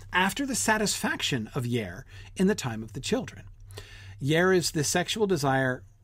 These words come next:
which is the desire for children, and is therefore a desire that is satisfied. Mel, Mel is never over, right? Mel is permanent, remember, he said. Um, so, you know, y-,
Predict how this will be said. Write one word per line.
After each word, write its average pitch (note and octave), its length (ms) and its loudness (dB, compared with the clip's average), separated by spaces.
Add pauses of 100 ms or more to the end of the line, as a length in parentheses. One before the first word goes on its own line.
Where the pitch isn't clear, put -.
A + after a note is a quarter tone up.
(140)
which D#3+ 240 4
is D#3 140 4
the D3+ 80 0
desire C3 420 2
for C3 140 -4
children, F3 440 -2 (300)
and E3 140 4
is D#3+ 120 4
therefore A#3 400 2
a G3+ 60 -2
desire F3 380 2
that E3 120 -2
is D#3+ 120 -2
satisfied. - 720 -4
Mel, A#3+ 380 0
Mel A#3 280 4
is F#3 120 -2
never G3 240 0
over, F3+ 420 4 (260)
right? E3 180 -2
Mel G3+ 200 4
is G3+ 120 4
permanent, E3 760 2
remember, A#2 400 -4
he A2+ 140 -8
said. - 320 -10 (680)
Um, C3+ 340 6
so, D#3+ 400 4 (680)
you F3 140 2
know, C#3+ 260 2
y-, D#3+ 240 -4